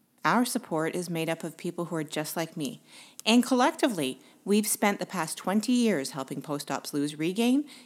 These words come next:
and learn how to change their habit so the weight stays off for good. And I'm pretty sure we can help you too. So let's get started. Today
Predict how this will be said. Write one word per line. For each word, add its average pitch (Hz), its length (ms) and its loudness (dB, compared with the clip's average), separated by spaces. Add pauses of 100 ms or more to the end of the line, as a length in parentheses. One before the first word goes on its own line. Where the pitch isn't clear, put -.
(100)
and 175 140 -2
learn 165 160 -2
how 170 80 -4
to 143 80 -4
change 151 320 -6
their 240 80 -2
habit 170 500 -6
so - 140 -6
the 156 100 -2
weight 143 260 -2
stays 214 300 -4
off 147 320 -8
for - 280 -14
good. - 340 -10 (920)
And 143 120 -6
I'm 147 100 -4
pretty 160 240 -4
sure 160 220 -6
we 147 100 -4
can 151 140 -8
help 131 240 -12
you 135 60 -8
too. - 200 -14 (800)
So - 200 -2
let's 262 200 0
get 269 140 -4
started. 262 380 -4 (1500)
Today 262 260 8